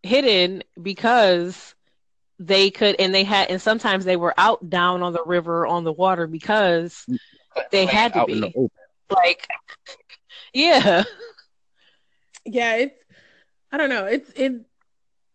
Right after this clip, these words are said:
Speaker 3: it, it's something that has been going back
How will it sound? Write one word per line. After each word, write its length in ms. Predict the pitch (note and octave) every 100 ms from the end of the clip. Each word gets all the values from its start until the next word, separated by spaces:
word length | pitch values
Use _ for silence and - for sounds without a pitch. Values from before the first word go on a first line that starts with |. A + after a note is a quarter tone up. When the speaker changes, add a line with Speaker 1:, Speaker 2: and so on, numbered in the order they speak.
| _ _ -
Speaker 3:
it, 300 | B3+ C#4+ C4
it's 320 | B3+ C4 - -
something 280 | E4 F4+
that 120 | E4 D#4+
has 140 | B3
been 200 | A#3 A3+
going 420 | G#3 A3+ A#3+ A3+
back 400 | G#3 G#3+ A3+ A3